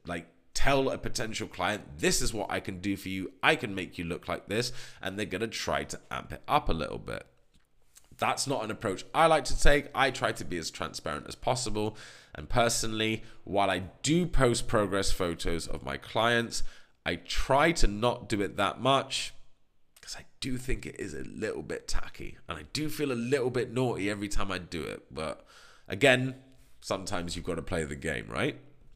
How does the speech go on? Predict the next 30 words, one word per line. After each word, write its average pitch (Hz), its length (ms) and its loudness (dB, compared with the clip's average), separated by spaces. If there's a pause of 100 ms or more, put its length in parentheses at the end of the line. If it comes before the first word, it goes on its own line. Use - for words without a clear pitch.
(520)
So, - 300 -2 (600)
uh, 156 340 8 (380)
bear 170 320 10
in 190 80 4
mind 185 220 4
as 131 140 2
well 135 280 6
that 147 240 -2
some - 400 8
are 117 180 0
stolen. 123 720 6 (960)
This 123 220 8
is 120 160 6
true. 135 340 4
Some 127 540 2
coaches 123 500 4
will 117 300 4
steal, 127 640 2 (140)
uh, 98 220 2
and 104 140 -4
some 120 260 0
companies 113 580 0
will 101 240 0
steal 98 480 0
other 92 400 0 (680)
people's 95 360 -2
transformation, 85 960 -4
uh, 80 360 0 (120)
progress 85 400 0
photos. 131 560 4